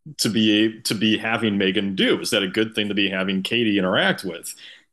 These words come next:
You know, and the response just keeps on being, "It's fine, it's fine. You know, it's gonna be okay." There's no, there's no thought process of what this could mean a decade from now, right?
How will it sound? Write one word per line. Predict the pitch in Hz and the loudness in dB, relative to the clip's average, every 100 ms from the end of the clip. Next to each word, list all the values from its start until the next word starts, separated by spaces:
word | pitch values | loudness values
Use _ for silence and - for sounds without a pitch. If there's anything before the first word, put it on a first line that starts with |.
| - | -4
You | 104 | 0
know, | 104 101 104 | 4 4 2
and | 113 110 107 | 2 2 2
the | |
response | 104 104 110 110 110 | 0 0 0 0 0
just | 113 - | -2 -2
keeps | 139 98 117 | -2 0 0
on | 101 | 0
being, | 98 175 131 113 | 2 2 2 0
"It's | 110 - | 0 -2
fine, | 165 143 135 127 | 0 0 2 0
it's | 113 110 - | -2 -6 -2
fine. | 123 117 110 107 104 - - _ _ | 0 2 2 2 -2 -8 -20 _ _
You | - 113 | -2 2
know, | 113 104 98 98 | 2 2 2 2
it's | 95 - | 0 -2
gonna | 127 | 0
be | 123 | 2
okay." | 107 - 113 104 101 98 | 2 2 0 2 2 0
There's | 107 113 | -2 0
no, | 123 131 131 | 0 2 0
there's | 120 117 | -2 0
no | 139 | 0
thought | - 117 117 113 | 0 0 0 -2
process | - 92 90 107 95 104 | -2 0 2 0 0 -2
of | 92 | -2
what | 98 98 | -2 -2
this | 101 - | -4 -4
could | 101 | -2
mean | 104 104 95 - - | 0 0 -2 -8 -6
a | - | -4
decade | - 117 104 90 | -2 -2 -2 -4
from | 107 95 | -4 -4
now, | 80 82 | -4 -4
right? | 90 101 | 0 0